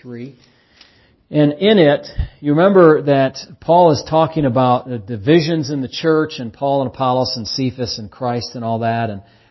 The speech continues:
then he talks about building on the foundation of Jesus Christ, wood, hay, stubble, or,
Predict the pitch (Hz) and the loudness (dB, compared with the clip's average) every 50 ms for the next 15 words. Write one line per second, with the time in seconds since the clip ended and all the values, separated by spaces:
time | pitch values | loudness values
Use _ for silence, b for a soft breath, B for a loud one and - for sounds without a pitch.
0 | b b - 139 147 147 147 156 160 160 - 170 147 151 143 123 123 113 101 143 | b b -2 0 0 2 4 2 2 2 0 -2 -2 0 -2 -2 -4 -4 0 4
1 | 156 170 185 202 202 196 196 196 190 190 190 170 156 151 156 156 156 151 131 - | 6 8 8 8 8 6 6 4 2 2 0 0 0 0 0 0 -2 -4 -4 -2
2 | - 156 147 143 139 151 160 180 175 - - 175 160 139 117 120 147 147 135 117 | -2 0 0 2 4 4 6 6 4 2 0 -4 -4 -4 -2 0 0 0 0 -2
3 | 127 - - - - 143 127 123 127 139 131 - - 123 120 131 143 139 123 120 | -4 -8 -8 -6 -2 -2 0 0 0 -2 -4 -6 -8 -2 0 2 2 2 2 2
4 | 135 135 135 139 135 131 b b b b b b - - - 143 135 131 139 135 | 2 2 2 0 -2 -4 b b b b b b -8 -2 0 0 2 4 4 2
5 | 127 123 127 131 131 135 156 156 - | 4 4 6 8 8 8 6 4 0